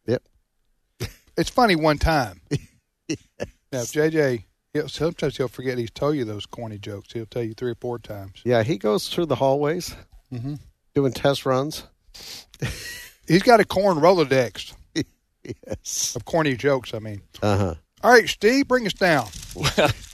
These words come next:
Speaker 3: no, I just, I'll tell you right now that they're now, uh, convening the House, uh, of Representatives as we speak, and they have had their prayer. They've saluted the flag. They're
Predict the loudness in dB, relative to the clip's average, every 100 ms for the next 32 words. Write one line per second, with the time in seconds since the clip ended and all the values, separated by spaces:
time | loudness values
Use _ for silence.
0 | 6 8 8 4 0 2 4 6 4 4
1 | 4 6 6 6 4 0 0 0 0 2
2 | 4 4 2 -2 -4 -6 -6 -8 -2 -2
3 | 0 0 2 0 0 -6 -8 -10 -4 0
4 | 0 0 -2 -4 -2 -2 0 -2 -2 0
5 | 0 0 -6 -6 -8 -10 -14 _ _ _
6 | _ 0 2 2 2 2 0 0 0 0
7 | 0 2 4 2 -4 -6 -6 -6 -6 -4
8 | -2 4 6 6 4 -4 -2 0 0 -2